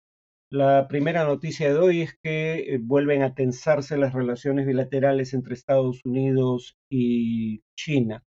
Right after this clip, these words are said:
Eh, tras la visita de, eh, el secretario de Estado, Anthony Blinken, que pretendía precisamente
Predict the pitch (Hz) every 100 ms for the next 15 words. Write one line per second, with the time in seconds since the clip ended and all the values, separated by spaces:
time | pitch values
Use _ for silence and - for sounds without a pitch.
0 | _ _ _ - 135 135 131 131 139 139
1 | 147 143 139 - 220 - - 196 196 170
2 | 170 175 180 185 185 - 151 143 135 127
3 | 143 131 135 147 156 143 131 - 175 151
4 | 139 135 143 135 135 165 165 143 139 143
5 | 143 135 135 131 135 139 139 143 156 120
6 | - 120 139 131 139 135 139 139 131 143
7 | 139 139